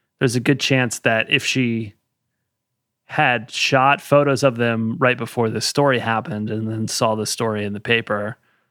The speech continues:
a few months later, she, it would stick out in her memory as like, "Oh, I,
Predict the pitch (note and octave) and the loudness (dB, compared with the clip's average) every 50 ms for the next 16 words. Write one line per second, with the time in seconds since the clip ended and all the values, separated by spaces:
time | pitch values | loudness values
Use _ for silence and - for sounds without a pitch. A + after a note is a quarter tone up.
0 | _ _ _ _ _ - - - B2 A#2+ A2+ G#2+ G#2 - - C3 C3 B2+ A#2 A2 | _ _ _ _ _ -8 -4 -2 0 0 0 0 -2 0 2 2 4 4 2 0
1 | A2+ - - _ _ _ _ _ _ _ _ _ _ _ _ _ _ _ _ _ | -2 -2 -6 _ _ _ _ _ _ _ _ _ _ _ _ _ _ _ _ _
2 | _ _ _ _ - - - C3+ C3 - B2+ A#2 A2 A2 G#2 - - - A#2+ A2 | _ _ _ _ -8 -4 -4 -4 -2 0 0 0 0 -2 -4 -6 -4 -4 -2 -2
3 | A#2 G#2+ G#2 G#2+ G#2+ G#2+ G#2+ A2 G#2+ G#2+ G#2+ G#2 G2+ G2+ G2+ - - - - - | -2 -2 -4 -4 -4 -4 -4 -2 -2 -4 -4 -6 -6 -8 -8 -10 -10 -10 -10 -8
4 | - A#2+ A#2 A2+ A2 A2 A2 A#2 | -6 -6 -6 -6 -6 -8 -10 -12